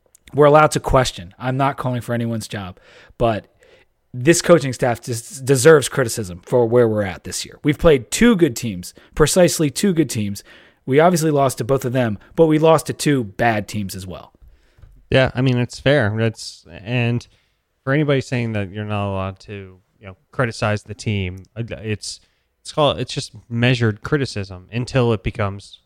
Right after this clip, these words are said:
Speaker 2: unmeasured criticism, and that's usually when, um, you, your team is just not performing to a level that most people think it should be. Right now, we're just at the normal, hey, it, it came up. I mean, we're not the only ones talking about this,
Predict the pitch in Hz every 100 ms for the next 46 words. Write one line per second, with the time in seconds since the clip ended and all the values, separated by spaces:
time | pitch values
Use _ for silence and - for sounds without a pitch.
0 | - 135 147 104 - 98 - 101 95 -
1 | 98 110 110 104 104 104 101 110 - 104
2 | 127 110 98 101 101 104 98 101 104 101
3 | _ _ _ 98 98 95 95 104 _ _
4 | 104 104 101 104 101 - 135 113 104 95
5 | _ 90 98 104 98 107 101 104 - 107
6 | 104 98 104 95 92 95 98 98 95 90
7 | _ 104 98 - 98 95 104 98 98 -
8 | 139 92 - - 123 - 131 131 104 110
9 | 123 - 110 104 104 101 107 110 107 98
10 | _ _ _ _ - 156 156 98 92 -
11 | 131 107 135 - 160 147 160 101 - 110
12 | 107 95 123 151 151 123 123 120 113 110
13 | - - _ _ - - 131 - 95 90
14 | 85 76 -